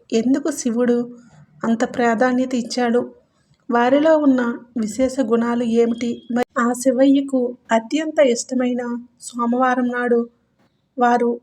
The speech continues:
ఏం చేస్తే ఆయన అనుగ్రహాన్ని పరిపూర్ణంగా పొందగలరు? ఇప్పుడు మనం ఈ వీడియో ద్వారా తెలుసుకుందాం. మీ రాశి కూడా ఇందులో ఉందేమో ఒకసారి చూడండి. హిందూ ధర్మంలో త్రిమూర్తుల్లో ఒకరైన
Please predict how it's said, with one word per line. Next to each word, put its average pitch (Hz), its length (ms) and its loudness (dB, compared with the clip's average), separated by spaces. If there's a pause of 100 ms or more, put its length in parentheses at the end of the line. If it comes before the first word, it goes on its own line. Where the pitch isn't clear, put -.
(280)
ఏం 269 240 4
చేస్తే 285 440 2 (320)
ఆయన 240 240 -2
అనుగ్రహాన్ని 240 800 -2 (260)
పరిపూర్ణంగా 247 720 0
పొందగలరు? 233 640 -2 (720)
ఇప్పుడు 240 260 2
మనం 233 240 0 (300)
ఈ 226 100 -4
వీడియో 240 380 2
ద్వారా 254 360 -2 (100)
తెలుసుకుందాం. 240 540 -2 (760)
మీ 262 160 4
రాశి 302 380 0
కూడా 247 260 4 (220)
ఇందులో 240 360 2
ఉందేమో 240 500 2 (200)
ఒకసారి 233 520 -4
చూడండి. 240 420 0 (600)
హిందూ 269 320 4 (120)
ధర్మంలో 247 500 2 (320)
త్రిమూర్తుల్లో 254 800 2 (600)
ఒకరైన 247 520 2